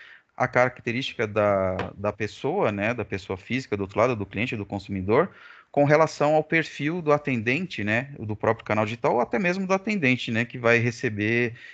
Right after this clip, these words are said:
esse atendimento ou fazer uma abordagem, né? Então, nós tentamos otimizar esse processo. Então,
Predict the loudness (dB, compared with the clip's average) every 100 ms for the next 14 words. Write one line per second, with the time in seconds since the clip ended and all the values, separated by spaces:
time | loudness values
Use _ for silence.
0 | -8 -6 -2 -2 0 -2 -2 -2 -2 0
1 | -2 0 0 4 4 4 6 4 6 4
2 | 0 -12 _ -8 -4 -4 -4 -6 -8 -16
3 | -6 -4 -2 -4 4 6 6 0 -2 -2
4 | -2 0 0 0 -4 -10 -8 -8 -8 -10
5 | -6 -2 0 -2